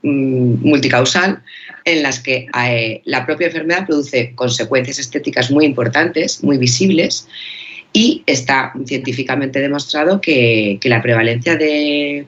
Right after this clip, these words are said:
pues, de patología, la ansiedad o depresión es bastante alta, entre un veinte y un treinta por ciento, por no decir que es mucho mayor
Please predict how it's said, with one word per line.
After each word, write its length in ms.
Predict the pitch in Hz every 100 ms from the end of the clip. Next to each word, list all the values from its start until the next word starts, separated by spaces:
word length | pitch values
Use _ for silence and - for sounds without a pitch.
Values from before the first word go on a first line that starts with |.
| _
pues, 140 | - 143
de 80 |
patología, 500 | 135 123 139 127 165
la 60 | 165
ansiedad 300 | 160 - 120
o 40 |
depresión 380 | 139 123 139 147
es 80 | 165
bastante 420 | 143 - 113 123
alta, 260 | 107 117 143
entre 160 | 120
un 100 | 135
veinte 260 | 127 147 151
y 20 |
un 60 | 147
treinta 320 | 139 135 147
por 120 | 147
ciento, 460 | - 175 175 202 202 - - - -
por 160 | 165
no 80 | 160
decir 400 | 170 196 254 -
que 120 | -
es 180 | 127 123
mucho 320 | 147 170 -
mayor 460 | 208 180 165 185